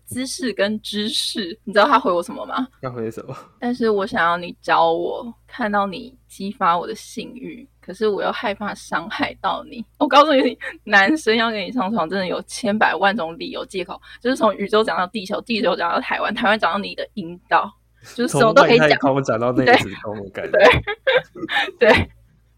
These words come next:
Speaker 1: <laughs> 我想说，干，你想要偷吃就偷吃，讲一大堆理由。好啦，我的，我的约炮跟就是，呃，包养的，就是奇闻异事大概就这些。当然不止这些，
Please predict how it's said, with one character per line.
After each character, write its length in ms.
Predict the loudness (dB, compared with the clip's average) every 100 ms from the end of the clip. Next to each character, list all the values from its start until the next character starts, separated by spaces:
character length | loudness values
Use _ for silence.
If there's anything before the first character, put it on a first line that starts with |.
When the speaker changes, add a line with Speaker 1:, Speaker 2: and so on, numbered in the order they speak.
| -2
Speaker 1:
<laughs> 480 | -2 -2 -4 -4 -4
我 60 |
想 100 | -2
说， 80 | -2
干， 280 | 4 4 6
你 120 | 4
想 140 | 4 4
要 60 |
偷 220 | 4 4 2
吃 120 | 4
就 80 | 2
偷 340 | 2 6 6
吃， 360 | 6 -2 -4 -2
讲 220 | 0 0
一 20 |
大 140 | 4 4
堆 140 | 4
理 260 | 0 -6 -6
由。 160 | -4 0 0 -2 -8 -12 -14
好 120 | -8
啦， 240 | -4 -2 -2
我 140 | -4
的， 260 | -4 -6 -6
我 120 | -6
的 80 | -6
约 340 | -6 -4 -4
炮 260 | -2 -4 -4
跟 340 | -4 -6 -4 -8 _ _ -12
就 80 | -10
是， 460 | -6 -6 -6 -8 -12 -20 -20 _ -8
呃， 200 | -6 -6 0
包 240 | 2 4
养 220 | 0 -6 -10
的， 400 | -12 -12 -12 -14 _
就 160 | -12
是 100 | -10 -10
奇 340 | -12 -10 -6
闻 180 | -4 -4
异 140 | -4
事 180 | -4 -6
大 140 | -4
概 160 | -4 -4
就 100 | -8
这 140 | -12 -18
些。 460 | -18 -14 -12 -12 -14 _ -2
当 180 | 0
然 220 | 0 -2 -6 -6
不 200 | -6 -6
止 260 | -12 -20 -12
这 120 | -12
些， 400 | -12 -10 -10 -10